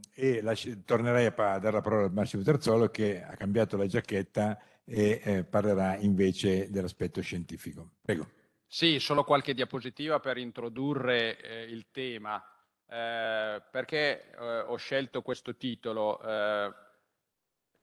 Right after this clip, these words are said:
Speaker 2: beh, i tumori surrenali ci sono uno dei tanti, de-, delle tante, eh, dei tanti aspetti che il professor Angeli ha approfondito, eh,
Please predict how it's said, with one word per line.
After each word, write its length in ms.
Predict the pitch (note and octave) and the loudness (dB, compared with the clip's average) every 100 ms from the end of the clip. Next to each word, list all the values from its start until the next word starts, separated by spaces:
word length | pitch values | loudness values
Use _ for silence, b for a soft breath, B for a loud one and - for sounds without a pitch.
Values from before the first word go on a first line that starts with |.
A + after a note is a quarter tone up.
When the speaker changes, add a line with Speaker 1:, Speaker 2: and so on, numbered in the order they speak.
| B2 | -6
Speaker 2:
beh, 120 | C3+ | -4
i 120 | B2 | -2
tumori 340 | D#3 D3+ E3 | 2 6 6
surrenali 400 | D#3 D#3+ C#3+ C#3 | 6 4 4 4
ci 100 | C3+ | 2
sono 220 | C3 C3+ B2 | -2 -2 0
uno 200 | C3 A#2 | 0 0
dei 160 | G#2+ | -2
tanti, 520 | - A2 G#2+ - G#2 G2 | 0 -2 -2 -8 -10 -10
de-, 200 | - G2+ | -14 -16
delle 280 | G2+ G#2 G#2 | -14 -10 -6
tante, 640 | - A2 G2+ - G#2 G2 - | 0 0 0 -4 -4 -4 -6
eh, 580 | A1+ A1+ A1 A1 - - | -12 -14 -14 -16 -16 -14
dei 160 | G#2+ | -12
tanti 220 | G2 A#2 | -8 -6
aspetti 360 | A2+ - A#2 G#2+ | -4 -2 -4 -4
che 120 | - G#2+ - A#1+ | -2 -2 -2 -8
il 60 | G#2+ | -10
professor 300 | G#2+ G2+ G#2 | -10 -6 0
Angeli 480 | G#2+ A2 G#2 G2+ G2 | 2 2 0 -2 0
ha 180 | - A2 | 8 8
approfondito, 1080 | G2+ G#2 - A2 G#2 A2 G2+ G#2+ G2+ - - | 8 2 -4 -6 -6 -6 -6 -2 0 -2 -8
eh, 400 | A1+ A1 - | -14 -14 -20